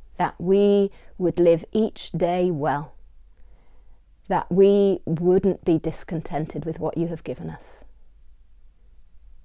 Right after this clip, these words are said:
but that you would grow in us a maturity, a faithfulness, a steadfastness, and a perseverance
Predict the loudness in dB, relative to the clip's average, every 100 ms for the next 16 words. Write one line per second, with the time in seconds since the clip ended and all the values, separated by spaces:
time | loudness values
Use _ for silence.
0 | -10 -4 -2 -2 0 2 6 6 4 -2
1 | -2 -2 -4 -8 -10 -4 -4 -6 -4 -2
2 | -2 -8 -14 -14 -16 -10 -4 -4 -6 -8
3 | -8 -10 -14 -16 -16 -6 -4 -4 -6 -12
4 | -10 -12 -12 -14 -12 -12 -10 -6 -6 -4
5 | -6 -2 -2 -2 -10 -16 -20